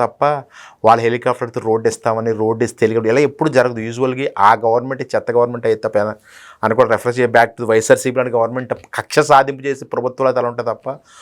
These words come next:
కూటమి ఇంత మంచి ప్రభుత్వం ఎప్పుడూ కూడా, అందులో చంద్రబాబు నేను చెప్పాను కదండి, వీళ్ళు నిజంగా చేసే పనులకి అంతేమీ జనాలకు తీసుకెళ్ళట్లేదు. ఎందుకంటే వీళ్ళంతా డెవలప్‌మెంట్ మీద కక్ష సాధించారు లేవండి. ఈరోజు మీరు ఏ కామన్ మ్యాన్ అని అడగండి, గత ఐదేళ్ళు చూసుకోమండి, పద్దెనిమిది ఏళ్ళు చూసుకోమండి,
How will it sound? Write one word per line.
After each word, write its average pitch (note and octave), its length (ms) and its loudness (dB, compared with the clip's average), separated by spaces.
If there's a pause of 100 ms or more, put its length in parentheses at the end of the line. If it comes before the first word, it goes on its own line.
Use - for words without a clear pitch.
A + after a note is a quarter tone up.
(300)
కూటమి C#3 360 4
ఇంత C#3 140 -2
మంచి C3+ 280 -4
ప్రభుత్వం C3+ 400 -4
ఎప్పుడూ D3 280 0
కూడా, B2+ 220 0
అందులో A2+ 180 -2
చంద్రబాబు A#2+ 360 -2
నేను B2 140 -8
చెప్పాను A#2+ 240 -2
కదండి, A#2+ 260 -6
వీళ్ళు G#2+ 260 -2
నిజంగా B2 300 0 (180)
చేసే B2+ 260 -2
పనులకి C3 380 -2
అంతేమీ A#2+ 420 -4
జనాలకు A#2 380 -4
తీసుకెళ్ళట్లేదు. A#2 640 -6 (260)
ఎందుకంటే A#2+ 400 -6 (460)
వీళ్ళంతా A#2 280 2
డెవలప్‌మెంట్ C3+ 560 2
మీద A2+ 200 -10
కక్ష A#2 240 0
సాధించారు D#3 560 0
లేవండి. C3+ 200 -6
ఈరోజు B2+ 280 -4
మీరు C#3 160 -2
ఏ C3+ 80 2
కామన్ C3+ 440 -2
మ్యాన్ C#3 140 -6
అని C3+ 140 -4
అడగండి, A2+ 420 -4 (760)
గత A#2+ 80 4 (200)
ఐదేళ్ళు D3 340 4
చూసుకోమండి, C3 480 -10
పద్దెనిమిది B2+ 420 -6
ఏళ్ళు B2+ 120 -8
చూసుకోమండి, A#2+ 340 -12